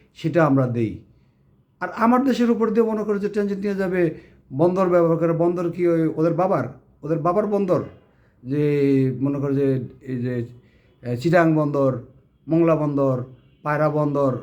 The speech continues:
কক্সবাজার বন্দর, পতেঙ্গা বন্দর, তারপরে ধর এই,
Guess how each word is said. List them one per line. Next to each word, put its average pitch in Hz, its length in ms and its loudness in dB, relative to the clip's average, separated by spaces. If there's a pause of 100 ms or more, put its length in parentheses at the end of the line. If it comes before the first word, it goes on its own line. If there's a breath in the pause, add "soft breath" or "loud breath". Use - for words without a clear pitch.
(140)
কক্সবাজার 151 460 -2
বন্দর, 143 500 -2
পতেঙ্গা 151 380 2
বন্দর, 139 480 0 (560 soft breath)
তারপরে 131 600 0
ধর 123 380 0
এই, 120 600 0